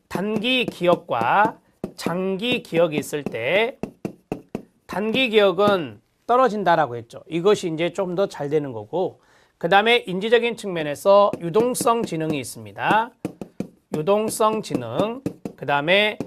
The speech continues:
결정성 지능. 유동성 지능과 결정성 지능 두 가지를 봤을 때, 자, 결정성 지능이 더 높죠. 즉, 이 두 가지가 감퇴된다라고 하는 것입니다.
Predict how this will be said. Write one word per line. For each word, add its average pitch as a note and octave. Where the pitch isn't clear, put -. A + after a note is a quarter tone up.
결정성 G#3
지능. A2+
유동성 B3+
지능과 A3
결정성 G#3+
지능 E3+
두 F3+
가지를 F3+
봤을 C3+
때, A3
자, -
결정성 A3+
지능이 F3+
더 C#3
높죠. B2
즉, -
이 G3+
두 G3+
가지가 G3
감퇴된다라고 F3
하는 D#3
것입니다. C#3